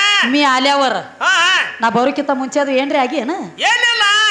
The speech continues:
Speaker 1: ಸುಮ್ಮ ಇದನ್ನ ಬಿಟ್ಟು ಬಿಡು. ಇದು ಗಂಡ ಆಗೇನಿ, ನಾ ಮುತ್ಯ ಆಗೇನಿ.
Speaker 2: ಹಾ, ಹಾ.
Speaker 1: ಇದ್ರ ಯಾವಾರ ಬೇಕಾಗಿಲ್ಲ. ಇನ್ನ ದೇವ್ರದ್ ಹೊಡ್ಡ ಮಂದಿ.
Speaker 2: ಹೌದ್ ಹೌದು.
Speaker 1: ಹಾದಿ ಮ್ಯಾಗ ಬಿದ್ದಿರುವಂತದ್ದು ಒಂದು ಮನಿ ಒಳಗ ಕಲ್ಲು ತೊಳೆದ ಪೂಜೆ ಮಾಡಿದ್ರ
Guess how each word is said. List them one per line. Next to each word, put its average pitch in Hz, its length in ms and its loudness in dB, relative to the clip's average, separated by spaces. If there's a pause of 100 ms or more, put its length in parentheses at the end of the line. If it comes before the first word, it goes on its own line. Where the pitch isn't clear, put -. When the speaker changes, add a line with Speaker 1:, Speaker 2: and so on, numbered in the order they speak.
(320)
Speaker 1:
ಸುಮ್ಮ 247 220 -2
ಇದನ್ನ 311 300 0
ಬಿಟ್ಟು 311 180 -2
ಬಿಡು. 311 140 0
ಇದು 269 160 2
ಗಂಡ 262 280 0
ಆಗೇನಿ, 285 380 -2
ನಾ 277 140 2
ಮುತ್ಯ 269 300 -4
ಆಗೇನಿ. 269 720 -4
Speaker 2:
ಹಾ, 269 80 -2
ಹಾ. 294 500 0
Speaker 1:
ಇದ್ರ 302 160 -4
ಯಾವಾರ 294 360 2
ಬೇಕಾಗಿಲ್ಲ. 285 440 -2
ಇನ್ನ 302 240 -2
ದೇವ್ರದ್ 294 320 0
ಹೊಡ್ಡ 247 260 -2
ಮಂದಿ. 269 340 -2
Speaker 2:
ಹೌದ್ 277 320 -4
ಹೌದು. 320 520 2 (880)
Speaker 1:
ಹಾದಿ 285 500 2
ಮ್ಯಾಗ 330 360 2
ಬಿದ್ದಿರುವಂತದ್ದು 311 960 0
ಒಂದು 294 180 0
ಮನಿ 277 280 2
ಒಳಗ 294 280 2
ಕಲ್ಲು 277 380 -2
ತೊಳೆದ 277 320 2
ಪೂಜೆ 262 360 0
ಮಾಡಿದ್ರ 262 300 -2